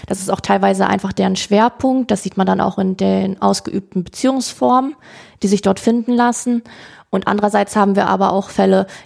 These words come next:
die sich ganz bewusst davon distanzieren, denen das zu viel geworden ist, die auch bestimmte Erfahrungen gemacht haben, beispielsweise im Kontakt mit Hasskommentaren und dafür sich dann Coping-Strategien entwickelt haben, wie sie damit umgehen können und als Konsequenz beispielsweise sich dann komplett von einer Plattform zurückgezogen haben,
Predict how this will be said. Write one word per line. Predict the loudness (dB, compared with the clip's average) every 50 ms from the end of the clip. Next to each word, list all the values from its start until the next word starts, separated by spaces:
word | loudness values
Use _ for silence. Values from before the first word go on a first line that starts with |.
| -4
die | -2
sich | -2 0 0
ganz | 0 0 0
bewusst | 0 -2 0 0 0 -2
davon | -2 -2 0 -2 0
distanzieren, | -2 -2 -2 -2 -4 -4 -2 -2 0 2 2 2 2 0 0 -2 0
denen | 0 0 0 0
das | -2 -4 -4 -8
zu | -12 -10
viel | -2 0 2 2 4
geworden | 4 2 0 0 0 2 2 2 2 0 0
ist, | 0 0 -2 -2 -4 -8 -6
die | -4 -2
auch | -2 -4 -4
bestimmte | -6 -6 -4 -4 -4 -4 -4
Erfahrungen | -4 -2 0 2 2 2 4 2 2 2
gemacht | 2 2 2 2 2 0 -2 -4 -2
haben, | 0 0 2 2 0
beispielsweise | -2 -2 -4 -6 -10 -8 -2 0 0 0 2 0 -2
im | -2 -2
Kontakt | -2 -2 -2 -2 -2 -4 -4 -6
mit | -6 -4 -2
Hasskommentaren | -4 -4 -2 -2 0 0 2 2 0 -2 -2 0 2 2 2 2 2 -2 -6 -12 -18 -18 -18 -16 -8
und | -2 -2 0 2
dafür | 2 0 2 2
sich | 2 2 2 2
dann | 2 0 0 0
Coping-Strategien | 2 0 2 2 2 -2 -2 -2 -2 -2 0 0 -2 0 0 0
entwickelt | 0 0 -2 -2 0 2 2 0 2 2
haben, | 2 2 2 2 2 2
wie | 2
sie | 2 2 2
damit | 2 2 0 -2 -2
umgehen | 0 0 0 2 0 0
können | 0 0 0 0 0
und | 0 0
als | -2 -2 -2 0
Konsequenz | -2 0 0 0 -2 0 0 0 0 0 -4 -6 -4
beispielsweise | -2 0 0 0 -2 -4 -6 -2 0 0 0 0 0
sich | 0 -2 -2 -2
dann | 0 -2 -2 -2
komplett | -2 -2 -2 0 0 0 0 0
von | 0 0 0
einer | 0 -2 -2
Plattform | -2 -2 -2 -2 -2 -2 -4 -4 -4
zurückgezogen | -2 -2 -2 -2 -2 -2 -4 0 0 0 0 0 -2 -2
haben, | 0 0 0 0 -2